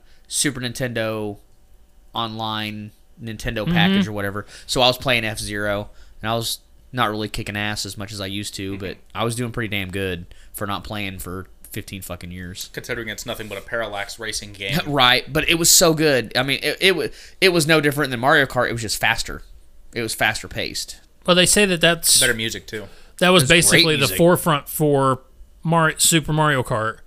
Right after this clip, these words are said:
Speaker 2: or Mario Kart, was
Speaker 3: Mm-hmm.
Speaker 2: F-Zero. It was basically nothing more than a test to see, you know.
Speaker 1: Okay,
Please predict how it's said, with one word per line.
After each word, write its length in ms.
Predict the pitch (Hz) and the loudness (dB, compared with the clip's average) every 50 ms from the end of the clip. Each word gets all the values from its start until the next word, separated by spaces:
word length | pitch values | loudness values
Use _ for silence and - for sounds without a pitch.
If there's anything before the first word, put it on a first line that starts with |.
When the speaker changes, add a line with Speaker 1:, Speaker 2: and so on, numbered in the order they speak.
| - - - - - - | -20 -20 -20 -20 -6 -2
Speaker 2:
or 80 | 151 | 0
Mario 320 | 147 147 143 143 135 123 120 | 2 4 4 4 4 2 0
Kart, 320 | 113 143 127 117 117 117 | 0 0 0 0 0 0
was 460 | - 156 151 143 147 143 120 - - | 4 6 6 8 8 6 6 4 2
Speaker 3:
Mm-hmm. 140 | 120 120 117 117 - - - - - - | 2 -2 -12 -16 -16 -16 -18 -18 -4 0
Speaker 2:
F-Zero. 640 | 170 160 - - 139 143 147 139 117 110 110 113 110 - - - - - | 0 2 2 2 0 0 0 0 0 -2 -4 -6 -8 -12 -16 -18 -4 2
It 100 | 175 180 | 4 6
was 120 | 175 156 | 6 6
basically 500 | 123 151 160 170 151 - 156 - 165 151 | 6 6 4 4 4 2 0 0 0 -2
nothing 260 | 139 147 143 - 156 139 | 0 0 -2 -2 -2 -2
more 180 | 135 143 139 | 0 0 2
than 140 | 131 131 127 | 2 2 0
a 40 | 123 | 0
test 300 | - - 165 156 151 - - | 0 2 0 0 0 -2 -4
to 60 | 131 | -2
see, 420 | - - 143 139 135 135 135 143 - - - - - - - - - | -2 -2 -2 -4 -6 -8 -10 -12 -12 -12 -12 -14 -16 -16 -16 -8 0
you 100 | 156 151 | 4 4
know. 180 | 135 135 131 | 6 6 4
Speaker 1:
Okay, 520 | 127 135 120 110 110 107 104 104 104 110 | 4 4 4 4 4 4 4 2 0 -4